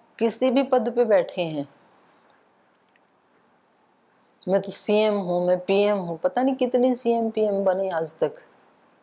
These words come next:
तो ये थोड़े दिन की वो होती है, अपनी एक जिम्मेदारी होती है बस।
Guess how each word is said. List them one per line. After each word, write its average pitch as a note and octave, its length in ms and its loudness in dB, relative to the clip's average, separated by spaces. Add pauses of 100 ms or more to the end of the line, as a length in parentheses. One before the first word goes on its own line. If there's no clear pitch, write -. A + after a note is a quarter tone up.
(640)
तो G#3 40 0
ये A3 160 2 (120)
थोड़े A#3+ 360 4
दिन B3+ 240 0
की C4+ 240 0
वो B3+ 360 4
होती G3 300 -2
है, F3+ 160 4
अपनी F#3 560 -2
एक F#3+ 180 -2
जिम्मेदारी A3+ 600 2
होती D3+ 300 -4
है A3+ 100 -2
बस। - 540 -2